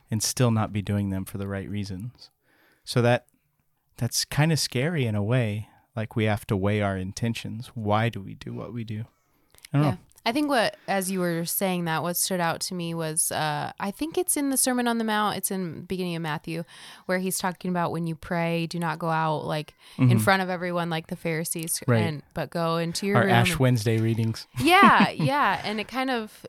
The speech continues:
Speaker 2: that's what it kinda reminds me of. So not just in prayer, but also in those gifts and those
Speaker 1: Right.
Speaker 2: acts. It, the in-, it's all about the intention behind it. It shouldn't be, "Well, I want to get the recognition.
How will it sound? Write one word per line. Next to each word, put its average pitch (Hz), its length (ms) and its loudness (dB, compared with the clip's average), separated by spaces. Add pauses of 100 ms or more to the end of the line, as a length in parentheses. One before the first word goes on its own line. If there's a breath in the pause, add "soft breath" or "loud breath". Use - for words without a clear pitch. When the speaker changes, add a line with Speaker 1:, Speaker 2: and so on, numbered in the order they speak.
Speaker 2:
that's 220 220 -2
what 269 100 2
it 214 80 0
kinda 226 220 0
reminds 196 340 0
me 196 100 0
of. 175 160 0
So 190 140 0
not 185 280 0
just 185 300 -2
in 170 160 -2
prayer, 220 480 0
but 175 260 0
also 175 500 -2
in 160 460 -8 (120)
those 160 580 -4 (100)
gifts 156 420 -6
and 170 140 -4
those 156 200 -6 (100)
Speaker 1:
Right. 160 280 0
Speaker 2:
acts. - 280 -6
It, 180 220 -8 (540 loud breath)
the 220 160 2
in-, 220 160 -2
it's - 200 2
all 202 220 4
about 208 280 2
the 185 100 -2
intention 165 560 -6
behind 135 340 -12
it. 135 160 -8
It 147 140 -6
shouldn't 175 400 -4
be, 151 340 -8 (720 loud breath)
"Well, 170 160 2
I 170 140 4
want 170 300 0
to 175 120 -6
get 151 240 -6 (240)
the 170 100 -6
recognition. 156 1000 -4